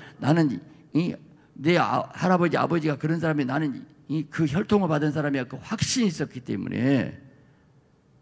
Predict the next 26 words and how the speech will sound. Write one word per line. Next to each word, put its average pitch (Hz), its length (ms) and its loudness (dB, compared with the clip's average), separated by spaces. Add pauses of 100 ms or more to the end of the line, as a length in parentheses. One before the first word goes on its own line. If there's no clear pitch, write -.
(340)
야곱은 104 380 2
멋있는 131 320 6
인생이 143 240 8
되는 113 240 2
거예요. 87 680 -2 (800)
예, 131 80 2
멋있는 160 380 8
인생 143 220 6
살 139 140 0
수가 131 220 -2
있어요. 92 480 -2 (320)
자화상, 151 640 8 (500)
"나는 - 180 -6
이런 147 160 6
사람이야. 147 540 6 (360)
절대 180 600 8 (500)
나는 123 240 4
마귀한테 135 360 6
당할 151 200 6
수 160 100 4
없어. 143 260 0
세상에 170 400 4
절대로 202 540 12
당할 143 220 4
수 131 100 2
없어. 101 280 0